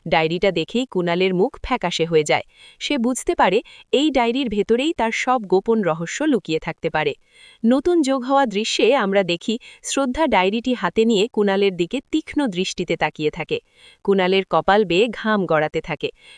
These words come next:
সে মনে মনে ভাবে কিভাবে ডায়েরিটা নষ্ট করা যায়। শ্রদ্ধা বলে, "এই ডায়েরিটা সোনিয়ার খুব প্রিয় ছিল, নিশ্চয়ই এর ভেতরে কোনো বড়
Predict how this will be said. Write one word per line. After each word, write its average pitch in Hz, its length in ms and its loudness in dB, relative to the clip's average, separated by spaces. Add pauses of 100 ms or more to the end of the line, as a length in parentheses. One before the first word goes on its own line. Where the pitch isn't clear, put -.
সে - 180 0
মনে 262 240 4
মনে 294 220 2
ভাবে 233 320 2 (360)
কিভাবে 302 380 2
ডায়েরিটা 185 460 0
নষ্ট 233 360 -2
করা 151 260 -2
যায়। 147 240 -4 (420)
শ্রদ্ধা 170 440 -2
বলে, 156 280 0 (360)
"এই 302 160 4
ডায়েরিটা 247 440 2
সোনিয়ার 233 480 0
খুব - 340 -4
প্রিয় 170 240 0
ছিল, 156 240 -2 (400)
নিশ্চয়ই 330 480 2
এর 294 100 -2
ভেতরে 240 360 0
কোনো 254 220 0
বড় 180 280 2